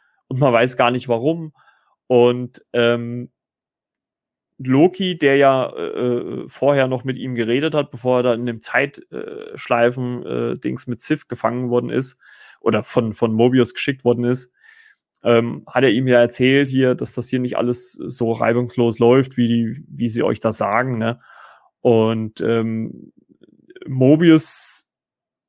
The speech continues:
spricht das halt auch bei Renslayer an, ne? Und, ähm,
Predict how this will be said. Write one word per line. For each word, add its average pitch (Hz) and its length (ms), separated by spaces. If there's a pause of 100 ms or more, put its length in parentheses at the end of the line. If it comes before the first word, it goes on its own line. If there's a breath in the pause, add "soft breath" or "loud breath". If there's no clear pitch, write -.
(360)
spricht - 400
das 165 140
halt 156 140
auch 139 120
bei 127 140
Renslayer 131 600
an, 170 280 (320)
ne? 143 300 (640 soft breath)
Und, 131 540
ähm, 123 760